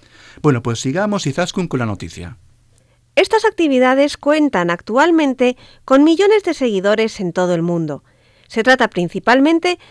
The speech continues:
Speaker 2: de personas que buscan alternativas a la medicina tradicional.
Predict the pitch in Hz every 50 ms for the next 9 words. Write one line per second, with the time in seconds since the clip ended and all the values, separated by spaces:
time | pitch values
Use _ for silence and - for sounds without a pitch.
0 | - _ - 262 233 285 294 285 339 370 392 415 - - - 330 311 370 370 -
1 | - 370 339 311 277 - 269 247 247 240 233 - 294 302 311 311 294 - 240 220
2 | 196 190 170 165 170 - - 214 202 180 170 180 175 160 160 156 - - 180 151
3 | 156 147 135 139